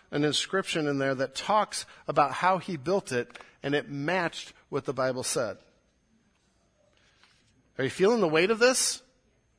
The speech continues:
I mean, I, I could go on and on and on. Hatzor, another place we visited. It's interesting 'cause Hatzor is in the northern kingdom, a fortified city.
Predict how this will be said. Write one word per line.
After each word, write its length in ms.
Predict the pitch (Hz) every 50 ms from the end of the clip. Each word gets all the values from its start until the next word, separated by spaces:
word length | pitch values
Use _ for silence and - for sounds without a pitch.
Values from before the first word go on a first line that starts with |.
| _ _ - - - -
I 100 | 196 190
mean, 100 | 196 180
I, 140 | 180 208 214 185
I 120 | 196 220
could 160 | 202 247 240 196
go 160 | 214 214 190
on 300 | 170 180 190 208 214 214
and 120 | 208 202
on 140 | 196 202 196
and 100 | 196 196
on. 160 | 202 190 170
Hatzor, 640 | 156 - 208 220 233 - - - 220 202 180 160 160
another 260 | 160 185 208 226 220
place 360 | - - 226 214 196 - -
we 100 | 202 190
visited. 600 | 180 143 185 208 185 202 226 190 170 147 135 123 - - - - - - -
It's 180 | - 175 - -
interesting 540 | 220 220 226 220 202 185 - - 202 190 160
'cause 160 | 180 160 -
Hatzor 400 | 180 190 196 190 - 220 214 202
is 100 | 165 170
in 100 | 185 185
the 80 | 175
northern 400 | 170 170 180 208 220 214 208 208
kingdom, 400 | 190 - 214 202 202 208 208 196
a 60 | 175 156
fortified 640 | - - 202 214 226 214 - - 202 196 190 185
city. 540 | 160 - - 208 208 202 202 202 208 208 -